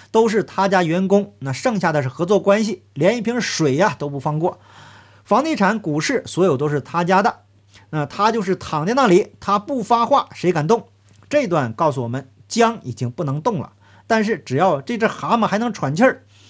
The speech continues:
在上海就没有人敢动江家的利益。我们继续看，中科院都是他家的，菜场不知道他家有没有股份，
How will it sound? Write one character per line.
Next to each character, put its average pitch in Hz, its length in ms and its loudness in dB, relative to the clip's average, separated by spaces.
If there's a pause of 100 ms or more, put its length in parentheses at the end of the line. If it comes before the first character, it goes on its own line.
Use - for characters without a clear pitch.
(300)
在 233 140 2
上 285 300 2
海 113 280 -4
就 127 140 -6
没 139 140 0
有 160 80 2
人 135 160 -2
敢 120 240 -4
动 151 240 -4
江 175 260 0
家 160 140 0
的 151 100 -2
利 202 260 0
益。 - 200 -4
我 123 100 -4
们 156 80 0
继 196 80 -6
续 226 80 -2
看， 247 240 0 (340)
中 277 200 -4
科 262 100 2
院 269 220 2
都 208 80 2
是 202 80 2
他 202 180 -2
家 196 160 4
的， - 200 -4 (200)
菜 240 300 0
场 127 360 -6
不 190 80 -8
知 185 60 0
道 170 100 4
他 175 160 -4
家 165 160 0
有 139 80 0
没 147 100 -2
有 190 100 2
股 135 180 -6
份， 208 240 2